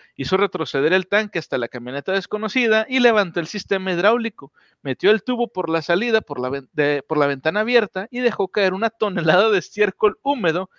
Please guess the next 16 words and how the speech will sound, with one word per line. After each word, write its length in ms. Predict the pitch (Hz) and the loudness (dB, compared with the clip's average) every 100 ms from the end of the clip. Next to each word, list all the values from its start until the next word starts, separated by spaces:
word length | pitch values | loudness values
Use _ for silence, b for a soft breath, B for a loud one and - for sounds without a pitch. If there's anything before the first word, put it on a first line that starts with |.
| _ - | _ -8
y 100 | 147 | -6
maloliente 840 | 127 170 233 226 208 160 156 - - | 0 2 4 2 0 -4 -10 -10 -4
en 140 | 190 | 0
el 140 | 180 156 | 2 2
vehículo 440 | 151 151 208 190 | 0 0 -2 -2
nuevo, 420 | 175 220 175 151 b b b | 0 0 0 -2 b b b
riendo 420 | 170 160 151 180 | 2 4 2 -2
para 240 | 185 196 143 | -2 -2 -2
sí 140 | 156 | -4
mismo. 440 | 147 208 214 151 _ _ B B - | -6 -6 -6 -16 _ _ B B -2
Tendría 380 | 160 147 151 214 | 0 2 2 2
que 120 | - | 2
recolectar 580 | 220 214 196 160 185 185 | -2 0 -2 0 -2 -2
más 200 | 175 160 | -4 -2
lodo 240 | 175 165 | 0 2
ahora, 360 | 147 233 170 | 2 0 -2